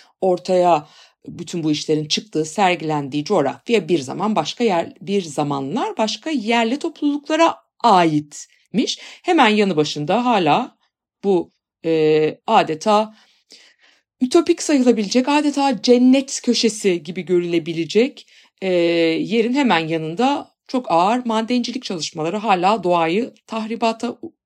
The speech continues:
uğratmaya devam ediyor örneğin. Bunlar üzerine de okumak, çalışmak,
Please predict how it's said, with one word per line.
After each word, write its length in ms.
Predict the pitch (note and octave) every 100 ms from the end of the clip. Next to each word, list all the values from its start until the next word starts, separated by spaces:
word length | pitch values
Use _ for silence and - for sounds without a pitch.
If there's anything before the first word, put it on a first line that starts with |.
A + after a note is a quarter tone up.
| _
uğratmaya 640 | F#3 D#3+ D3 E3+ G3+ E4+ - _ -
devam 360 | D#4 A#4+ A#4+
ediyor 340 | G4 F3+ D#3+ D3
örneğin. 480 | D3+ C#3+ D#3+ D#4 F4
Bunlar 220 | C4 C#4
üzerine 400 | C#4+ C#4 D#4 E4+
de 160 | E4 -
okumak, 400 | - - D#3 D3
çalışmak, 500 | - C3 - - -